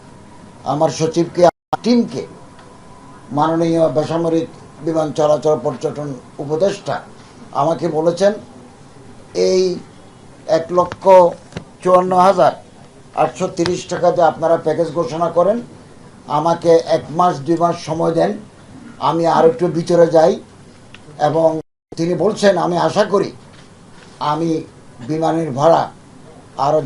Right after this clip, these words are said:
যৌক্তিক হারে কমাতে পারব, সেক্ষেত্রে আমরা হাজিদেরকে এই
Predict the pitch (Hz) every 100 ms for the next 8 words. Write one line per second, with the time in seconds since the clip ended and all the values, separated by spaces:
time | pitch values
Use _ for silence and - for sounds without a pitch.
0 | 120 160 165 - 165 104 135 156 - 147
1 | 139 135 120 123 104 - - - - -
2 | - - 202 196 240 240 208 156 131 -
3 | - - - - - - 156 160 160 139
4 | 160 160 175 175 170 139 180 180 151 -
5 | - - - 156 156 147 143 139